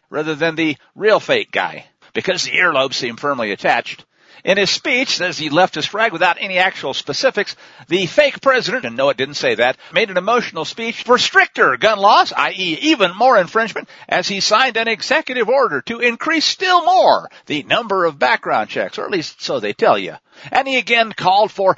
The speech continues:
a ban of assault weapons and high-capacity magazines.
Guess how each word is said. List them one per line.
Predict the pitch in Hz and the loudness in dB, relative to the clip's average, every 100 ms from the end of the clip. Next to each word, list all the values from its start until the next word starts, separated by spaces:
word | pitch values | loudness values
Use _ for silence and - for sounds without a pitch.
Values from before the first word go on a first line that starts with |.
| - | 0
a | 156 | -2
ban | 143 196 233 208 | 0 -2 -2 -4
of | 165 | -4
assault | 156 226 214 190 | -2 2 2 4
weapons | 202 220 185 175 | 0 0 -6 0
and | 262 294 | 0 2
high-capacity | 139 139 139 - 165 147 120 117 101 | 0 0 -2 0 0 0 -6 -10 -2
magazines. | 160 160 139 156 180 180 - | -2 -2 -8 -10 -12 -14 -18